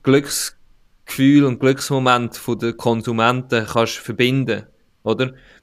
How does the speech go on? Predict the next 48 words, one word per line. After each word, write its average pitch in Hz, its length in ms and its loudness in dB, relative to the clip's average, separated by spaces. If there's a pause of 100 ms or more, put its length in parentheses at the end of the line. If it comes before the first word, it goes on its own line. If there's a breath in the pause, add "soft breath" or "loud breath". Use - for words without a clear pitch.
Wenn 117 120 -6
du 117 60 -4
sagst, 117 480 0 (1120)
einfach 123 240 -4
jetzt 135 160 -6
mal 131 200 2
ein - 140 -10
Beispiel, 127 540 0
wenn 117 160 -4
du 120 200 -4
die, 117 580 -6
die 120 120 0
Reise 123 420 0
tust, 123 220 -4
erklären 120 720 0
von, 113 280 -4 (760 soft breath)
wie 110 120 -8
du 117 200 -2
in 117 80 -2
dieser 110 200 -6
Stadt 135 420 0
rumlaufst 127 640 0
und 107 240 -12
da 123 300 0
irgendwie 113 300 -6
einen 101 180 -12
Geschmack 135 460 -4
in 131 40 -10
der 135 100 -2
Nase 127 260 -6
hast, 127 160 -2
den 120 100 -12
du 110 40 -16
so 127 140 -6
nicht 120 160 -8
kennst 120 380 -4
und 110 140 -8
Musik 143 420 -2
hörst, 139 240 0
die 131 40 -8
du 120 60 -8
so 117 240 -4
in 113 80 -6
der 107 80 -12
Schweiz 135 340 -4
nicht 135 160 -8
kennst 127 480 -4
und, 107 260 -8